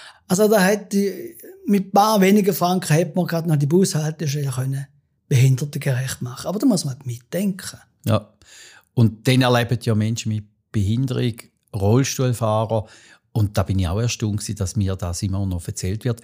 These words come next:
Speaker 2: dass zum Beispiel ein Bus einfach an ihnen vorbeifährt. Gar nicht anhalten.
Speaker 1: Das weiss ich nicht, aber
Speaker 2: Aber scheinbar sind ja dann das, oder? Das
Speaker 1: Ja.
Speaker 2: sind die Herausforderungen von Menschen, die dann eine gewisse Form von Mobilitätsbeeinträchtigung haben,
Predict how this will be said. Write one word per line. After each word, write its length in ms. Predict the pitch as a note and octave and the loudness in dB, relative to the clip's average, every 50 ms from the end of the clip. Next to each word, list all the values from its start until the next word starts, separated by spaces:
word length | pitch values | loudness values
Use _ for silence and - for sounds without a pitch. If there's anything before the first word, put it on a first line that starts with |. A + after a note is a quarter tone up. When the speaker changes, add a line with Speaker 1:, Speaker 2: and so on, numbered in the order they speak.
| - - _ _ | -18 -20 _ _
Speaker 2:
dass 140 | - A2+ - | -6 -6 -6
zum 120 | - G#2+ | -6 -6
Beispiel 200 | F#2+ - - F#2+ | -6 -4 -4 -4
ein 60 | E2+ | -4
Bus 240 | - F#2+ F2 - - | -4 -6 -6 -4 -4
einfach 240 | F2+ F2 - A2+ G#2+ | -4 -4 -2 -2 -2
an 100 | A#2 A2+ | -2 0
ihnen 160 | A2 G#2 A2 | 0 -2 -2
vorbeifährt. 720 | - F#2+ F#2+ G2 A#2+ B2+ - B2 F2 E2 - _ - - _ _ _ _ _ _ _ _ _ _ _ _ _ _ - | -4 -4 -6 -6 -6 -6 -6 -8 -10 -12 -14 _ -20 -20 _ _ _ _ _ _ _ _ _ _ _ _ _ _ 0
Gar 220 | B2 G2 G2 G2+ | 0 2 2 2
nicht 140 | G2 F#2+ F2+ | 0 0 -2
anhalten. 520 | F2+ F#2+ A2+ A2+ F2+ D#2+ F2 - - - - _ _ - - - - - - | -2 -2 -2 -2 -4 -6 -8 -12 -14 -18 -20 _ _ -20 -20 -20 -20 -12 -6
Speaker 1:
Das 200 | - D#3 D3 - | -4 -4 -2 -2
weiss 320 | E3 D#3 D#3+ D#3 C3+ - - | -4 -2 -2 -2 -2 0 2
ich 120 | D3 B2+ | 2 4
nicht, 320 | C#3+ C#3+ D#3 F3+ G#3+ A#3 G#3 | 4 4 4 4 4 4 2
aber 360 | F3 D3 C3 C3+ C3 B2 A2 - - _ _ _ _ _ _ _ | 0 0 2 2 0 0 0 -4 -10 _ _ _ _ _ _ _
Speaker 2:
Aber 200 | - A#2 A2+ A#2 | 0 2 4 4
scheinbar 500 | A2 - C#3 C#3 C#3+ B2+ A#2+ A#2 A2+ A2 | 4 4 2 2 2 4 4 4 4 2
sind 220 | G2+ - C3 D#3 C#3+ | 2 2 0 0 0
ja 100 | C#3+ C#3 | 0 0
dann 220 | C#3 C#3 C3 B2 | 0 0 0 2
das, 380 | B2 C3+ A#2+ F#2+ D#2 D#2 - G2+ | 2 2 2 2 0 -2 -2 -4
oder? 160 | G2+ G#2 A#2+ | -4 -2 2
Das 100 | B2 C#3+ | 4 4
Speaker 1:
Ja. 100 | C3+ C#3 | 6 6
Speaker 2:
sind 140 | - G#2 - | 4 4 2
die 60 | A#2 | 0
Herausforderungen 640 | G2+ - C#3 C3 C3 B2+ A2+ B2+ A#2+ A#2 A#2 A2 - | 0 0 0 0 0 0 2 2 2 2 0 -2 -2
von 160 | - A2+ G2+ | 0 0 2
Menschen, 400 | A2 A2 A#2 A#2 - - C3 A#2 | 2 2 2 0 0 -2 -2 -2
die 280 | A2+ A2 G#2+ A2+ A2+ A2 | -2 -2 -2 -2 -2 -2
dann 200 | A2 A2 G#2+ - | -2 -4 -4 -4
eine 140 | - G#2+ G2+ | -2 -2 -2
gewisse 320 | G#2 - C3 A#2+ - - A2 | -2 -2 -2 -2 -2 -2 -2
Form 240 | - G#2+ A2 G2+ | 0 0 0 0
von 180 | - - G#2 F#2+ | -2 -2 -2 -2
Mobilitätsbeeinträchtigung 1400 | G#2 G#2+ G2+ G#2 A2+ G#2 G#2 G#2 - C#3 D#3 D#3+ D#3+ - - - C3+ B2+ - B2+ B2+ B2+ B2 - A#2+ A#2 A2+ A2 | -2 -2 -2 -2 -4 -4 -2 0 2 2 2 0 -2 -4 -8 -6 -8 -6 -6 -4 -4 -4 -4 -4 -4 -2 -2 -2
haben, 100 | A2 G#2+ | -2 -4